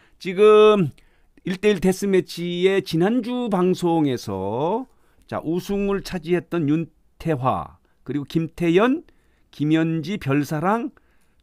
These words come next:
주미, 김다연, 강혜연이 이미 우승을 차지해서 올라가지 않았습니까? 그리고 아까 말씀드린 대로,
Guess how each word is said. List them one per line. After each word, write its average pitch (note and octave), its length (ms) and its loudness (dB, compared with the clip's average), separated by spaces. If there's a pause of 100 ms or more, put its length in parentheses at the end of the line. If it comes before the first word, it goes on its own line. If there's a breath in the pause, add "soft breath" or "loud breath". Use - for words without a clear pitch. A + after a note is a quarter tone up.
(140)
주미, A#3 540 4 (580)
김다연, F3+ 760 2 (340)
강혜연이 G#3+ 800 2
이미 D3+ 340 2
우승을 F#3 380 -2
차지해서 F3+ 380 -6
올라가지 D3 360 -2
않았습니까? B2+ 720 -6 (560)
그리고 G3+ 680 2
아까 D3 280 -6
말씀드린 C#3 680 -6
대로, G3+ 540 0